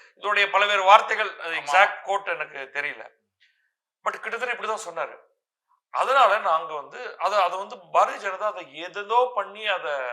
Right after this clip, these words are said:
Speaker 2: சேர்க்க
Speaker 1: சரி கட்ட
Speaker 2: பார்த்தாங்க.
Speaker 1: பார்த்தாங்க.
Speaker 2: முடியல.
Speaker 1: முடியல. இன்னொன்று, அந்த சமயத்துல என்ன நடந்ததுன்னா, நிதிஷ்குமார் தனக்கு அதிக இடங்கள் வேண்டும் என்றும் கேட்டார் அவர்.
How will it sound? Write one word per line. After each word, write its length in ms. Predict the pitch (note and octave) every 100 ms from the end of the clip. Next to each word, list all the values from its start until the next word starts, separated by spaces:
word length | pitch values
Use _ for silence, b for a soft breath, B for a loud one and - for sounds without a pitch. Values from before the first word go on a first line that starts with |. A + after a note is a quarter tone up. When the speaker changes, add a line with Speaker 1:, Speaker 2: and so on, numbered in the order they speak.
| A#2 - _
Speaker 2:
சேர்க்க 300 | _ C#3+ G3
Speaker 1:
சரி 80 | B3+
கட்ட 220 | - F#3
Speaker 2:
பார்த்தாங்க. 400 | G#3 D3+ D3+ C3+
Speaker 1:
பார்த்தாங்க. 160 | - - -
Speaker 2:
முடியல. 240 | G#2+ - G#2 _ _
Speaker 1:
முடியல. 420 | D3+ A3 F#3+ B2+ _ _ _ b b b b b
இன்னொன்று, 380 | - G3 C4+ B3+
அந்த 300 | G#3+ G#3 F3
சமயத்துல 300 | G#3+ B3+ A#3
என்ன 340 | F3 F3 F3+ C#3+
நடந்ததுன்னா, 560 | C3 - B2+ F#3+ D4+ - _ _ _ D3+
நிதிஷ்குமார் 760 | F3 C4 - F#3 F#3 A#3 -
தனக்கு 420 | - E3 - - E3+
அதிக 320 | E3+ B3 B3
இடங்கள் 440 | - G3 G3+ G3
வேண்டும் 380 | C#3+ F3 F3+ E3+
என்றும் 240 | C#3+ C#3+
கேட்டார் 360 | C#3+ B2+ - -
அவர். 140 | A2